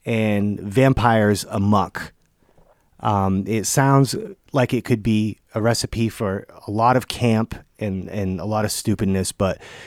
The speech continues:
it's a very well done movie. I, I can't help but compare it to Train to Busan. Um, and I recently al-, also watched Terror Train, and these movies that are set on these traveling vehicles like this.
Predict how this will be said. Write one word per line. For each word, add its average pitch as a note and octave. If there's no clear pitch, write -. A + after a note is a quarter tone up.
it's A#2+
a A2
very D3
well B2
done A2+
movie. G#2
I, G2+
I G2+
can't D3+
help A#2
but A2
compare A2
it F#2+
to F#2+
Train A#2+
to A2
Busan. G2
Um, G2+
and G#2+
I A#2+
recently B2
al-, A2+
also A#2+
watched G#2+
Terror A2
Train, F2
and G#2+
these A2
movies E3
that D#3
are A2+
set -
on A#2
these G#2+
traveling B2+
vehicles A2+
like G#2+
this. G#2+